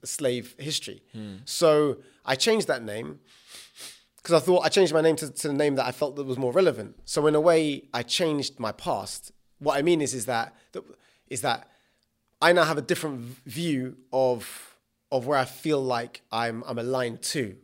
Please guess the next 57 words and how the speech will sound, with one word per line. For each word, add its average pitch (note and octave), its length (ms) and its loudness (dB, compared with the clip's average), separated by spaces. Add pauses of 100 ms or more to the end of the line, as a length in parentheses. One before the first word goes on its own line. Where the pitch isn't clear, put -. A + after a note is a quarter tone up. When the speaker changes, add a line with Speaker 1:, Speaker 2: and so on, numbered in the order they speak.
(120)
Speaker 1:
of A2 140 -8
what C3+ 180 -4
I'm, A#2+ 300 -2 (120)
uh, G#2 320 -4 (520)
of C3 100 -12
where D3 120 4
my C3 100 4
lineage D3+ 580 2
is, C3 320 -4 (600)
and C3+ 140 -4
in C3+ 80 -2
terms C3+ 240 -2
of C3+ 60 -4
what C#3 120 -2
I C3 80 0
believe C3 240 -4
my B2+ 80 0
responsibilities B2 800 -6
Speaker 2:
Yeah. A2 80 -4
Speaker 1:
are. G#2+ 320 -2 (260)
And A#2+ 380 -4 (120)
so, D#3 300 -4 (300)
<clears throat> - 280 -20
the C#3 260 -4
reason F#3+ 140 4
why F3 60 8
I D3+ 40 6
say F#3+ 160 2
this D3 160 0
is C3 80 -8
because B2 560 -4 (960)
I C3+ 100 0
then F3 200 6
started C3 260 -2
throwing D#3 200 2
away D3 140 2
lots C#3+ 220 -4
of A2 120 -14
books - 220 -8
that - 120 -14
I A#2 40 -12
had G2 320 -10
that - 100 -14
were A2+ 80 -10
based B2 340 -6
on, A2 380 -4
that - 80 -18
were C3 100 -12
kinda A2+ 220 -10
talked - 240 -16
about G2+ 180 -10
slavery A#2+ 360 -6
and G#2+ 60 -10
discrimination. A2+ 540 -6
And G2+ 100 -8
I A2 40 -8
thought, A2+ 300 -8